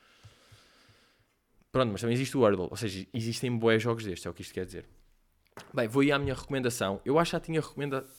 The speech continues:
dado a primeira season desta série da H B O, mas vou recomendar agora a segunda season, mesmo a sério.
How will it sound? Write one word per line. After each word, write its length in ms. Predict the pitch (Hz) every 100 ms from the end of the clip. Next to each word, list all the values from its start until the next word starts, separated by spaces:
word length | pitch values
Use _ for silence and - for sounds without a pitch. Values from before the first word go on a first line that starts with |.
| - -
dado 260 | 123 131 120
a 40 |
primeira 440 | 123 135 147 147
season 540 | 139 - 143 117 101 95 - - _ -
desta 340 | - 131 -
série 320 | 120 127 117 117
da 80 |
H 160 | 117 113
B 180 | 107 107
O, 240 | 104 117
mas 180 | 117 120
vou 220 | 113 120
recomendar 720 | 117 - - 117 113 110 113 - - _ -
agora 600 | 117 110 107 104 107 -
a 160 | 127 123
segunda 460 | - - 120 113
season, 400 | 110 - 101 90
mesmo 340 | 85 101 104 107
a 80 |
sério. 460 | 104 - 98 87 85